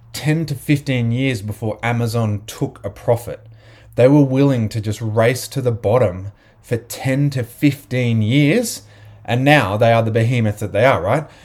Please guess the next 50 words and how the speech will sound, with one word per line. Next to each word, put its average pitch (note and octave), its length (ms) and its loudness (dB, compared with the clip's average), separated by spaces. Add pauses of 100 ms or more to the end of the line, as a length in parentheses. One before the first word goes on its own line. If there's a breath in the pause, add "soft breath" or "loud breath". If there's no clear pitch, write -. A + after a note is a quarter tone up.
But C#3+ 100 0
it's C#3+ 100 -4
because D3 320 0
they D3+ 80 0
had C#3+ 200 -2
people C3 300 -2
with A#2+ 160 -4
incredibly B2+ 960 -2
deep A#2 400 -4
pockets A2 440 -4
and A2+ 120 -4
incredibly B2 640 0
patient A#2+ 560 -2
investors. A2 600 -4 (400 loud breath)
Now E3+ 300 4
all D3 120 2
those C#3+ 220 6
investors C3+ 560 0 (180 soft breath)
look B2+ 140 -10
like A#2+ 180 -2
the B2 80 -2
smartest A#2+ 360 -2
people A#2 200 0
in A2 80 0
the G#2 60 -2
world. F2 220 -2
And G2+ 80 -6
everyone's A2+ 220 0
like, G#2 120 0
"Oh C3 180 2
man, A2+ 300 -2
you G#2+ 60 -4
know, G#2+ 120 -4
I G#2+ 40 -2
should D3 180 -6
have C#3 80 -4
seen C3+ 180 -6
that C3+ 180 -6
coming." G#2+ 340 -4 (420 soft breath)
But C3+ 180 0
would C#3+ 240 2
you D3+ 160 4
have A2+ 180 2
<laughs> G2+ 100 2
waited A2 280 4
ten A#2+ 220 0
to A2 80 -4
fifteen A2 420 -2
years? A2 540 -4 (380 soft breath)
Like, A2 500 -6